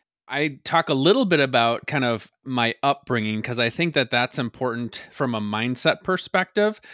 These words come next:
You know, I was raised very much of, you know, get a W two job, contribute to your retirement plan, and then you'll have a safe, stable retirement.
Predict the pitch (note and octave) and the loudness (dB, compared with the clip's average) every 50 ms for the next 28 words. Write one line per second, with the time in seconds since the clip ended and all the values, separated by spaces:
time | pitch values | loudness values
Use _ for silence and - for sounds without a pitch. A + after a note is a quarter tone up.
0 | - - - _ _ _ _ _ _ _ _ _ - A#2+ A#2+ A#2 A2+ - - B2+ | -20 -20 -20 _ _ _ _ _ _ _ _ _ -8 -6 -4 -4 -4 -2 0 2
1 | C#3 D#3 E3+ E3 D3+ C3+ B2 A#2+ B2+ B2 B2 B2+ B2+ A#2+ A#2 - - B2 B2 A#2+ | 2 4 4 4 4 2 0 0 2 4 4 4 4 2 -2 -6 -6 -2 0 2
2 | B2 B2 A#2+ A#2 A2+ A#2 A#2+ - - - A2+ A2 A2 G#2 G#2 G2+ - - _ _ | 2 2 2 0 -2 -2 -4 -6 -10 -6 -4 -4 -4 -4 -6 -8 -10 -20 _ _
3 | _ _ _ _ - A2 G#2+ G#2 G2+ A2+ - - C3 A#2 C#3+ D3+ D3+ D#3 D3 C3+ | _ _ _ _ -8 -6 -6 -6 -6 -8 -10 -14 -14 -2 0 2 4 4 2 2
4 | C#3+ C3+ C3+ C3 C#3 C3+ C3+ - - - C#3+ C3 B2 - B2+ A2+ A2 A2+ A2 A2 | 2 0 0 0 0 -2 -2 -2 -2 -2 -2 -2 -2 -2 0 2 2 4 4 2
5 | A2 A2 A2 G#2 A2 - - C3+ A2+ - - C#3 C3 C3+ A#2 - - C#3 C3+ C3 | 0 0 -4 -10 -16 -12 -8 -8 -6 -2 0 0 0 0 0 0 -2 -2 0 0
6 | C3 C3 B2 - - B2 B2 A#2+ A#2+ A2+ A2+ - - B2 A2+ G#2+ G#2 G#2+ G#2 G#2 | 0 -2 -2 0 0 0 0 2 0 -2 -4 -6 -6 -4 -4 -2 -2 -2 -2 -4
7 | G#2+ A2 _ - - - _ - - A#2 A#2 A2 A2+ A2+ A2+ A#2 A2+ G#2+ - - | -6 -8 _ -16 -20 -20 _ -8 -6 -4 -4 -2 -2 -2 0 -2 -4 -6 -4 -4
8 | A2+ G#2+ G2+ G#2+ - - - - - C3+ B2 B2+ B2 - - - - - _ - | -4 -4 -4 -6 -6 -6 -6 -4 -2 0 0 0 -2 -6 -10 -18 -20 -20 _ -12
9 | - - - - - C3 C3+ C3 A2+ A#2 A2 G#2+ A2 A2 G#2+ - _ _ - A#2+ | -6 -6 -4 0 2 2 2 2 0 -2 -4 -4 -4 -6 -6 -10 _ _ -10 -10
10 | A2+ - - G3+ D#3 A#2+ G#2 G2 - _ - | -6 0 2 2 2 2 -2 -6 -10 _ -20